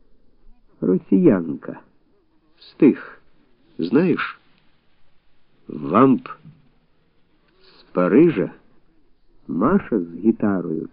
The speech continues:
Чорне. Щось таке. Лише на цей раз не Маша, а Віра. І не чорна, а біла. Чи правильніше, ясная. У кожному разі не зовсім Орієнт Мейт і Періс,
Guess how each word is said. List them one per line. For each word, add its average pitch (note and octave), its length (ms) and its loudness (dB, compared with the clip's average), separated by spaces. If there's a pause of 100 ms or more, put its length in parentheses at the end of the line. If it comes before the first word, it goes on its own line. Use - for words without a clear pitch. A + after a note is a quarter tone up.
Чорне. E3+ 420 0 (880)
Щось G#3 200 0
таке. - 300 -4 (880)
Лише A2+ 260 2
на A#2 140 4
цей B2 220 2
раз A2 180 0 (100)
не A2 140 2
Маша, C#3+ 340 0
а A#2 100 0
Віра. F#2 420 -2 (720)
І F#2+ 100 2
не G2+ 320 4 (240)
чорна, B2+ 500 6
а A2+ 40 2
біла. E2+ 480 -4 (720)
Чи F2 160 -2
правильніше, G#2+ 720 4 (460)
ясная. D#2+ 680 -2 (1400)
У A#2+ 100 -2
кожному E3+ 420 2
разі F3 260 4
не F3 160 6
зовсім D#3 480 6
Орієнт D#3 600 6
Мейт C#3+ 520 4
і D#3 80 4
Періс, C#3+ 460 2